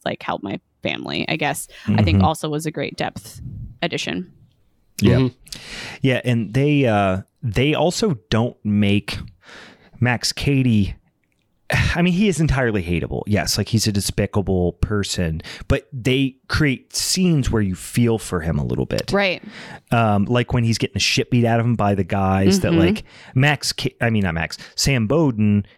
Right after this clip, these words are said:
Speaker 2: who is, like, you know, this, like, white knight, you know, "Oh, I'm, I'm, I'm here, you know, protector of the people," and all this stuff. He goes through these, like, back channel,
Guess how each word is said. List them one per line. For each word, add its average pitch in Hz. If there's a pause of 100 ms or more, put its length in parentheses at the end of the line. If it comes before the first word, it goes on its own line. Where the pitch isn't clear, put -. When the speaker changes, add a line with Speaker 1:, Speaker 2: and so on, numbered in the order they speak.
Speaker 2:
who 117
is, 107
like, 98
you 107
know, 107
this, 101
like, 92
white 90
knight, 104
you 98
know, 87
"Oh, 101
I'm, 95
I'm, 95
I'm 101
here, 104
you 101
know, 92
protector -
of 92
the 98
people," 123
and 101
all 92
this 90
stuff. 95 (260)
He 165
goes 131
through 123
these, 110
like, 107
back 101
channel, 104